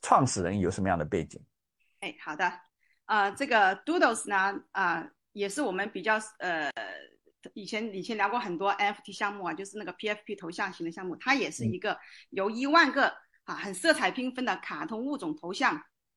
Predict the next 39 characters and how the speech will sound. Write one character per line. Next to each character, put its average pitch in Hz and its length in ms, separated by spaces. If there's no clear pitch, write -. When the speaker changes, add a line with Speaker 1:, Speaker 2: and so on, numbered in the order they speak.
Speaker 2:
构 262 160
成 185 220
的 175 220
这 226 80
个， 185 140
呃 170 260
，N 220 120
F 220 80
T 226 160
集 185 200
合。 156 320
那 285 100
么 269 320
这 349 120
个 311 80
项 330 200
目 320 120
呢， 262 180
Speaker 1:
嗯。 254 60
Speaker 2:
是 254 340
二 294 80
零 226 160
二 277 140
一 277 180
年 202 240
十 170 420
月 233 280
十 185 180
七 196 140
号 254 180
的 185 80
时 180 180
候 190 240
就 208 300
公 196 160
开 208 100
发 208 140
售 208 200
的， 160 180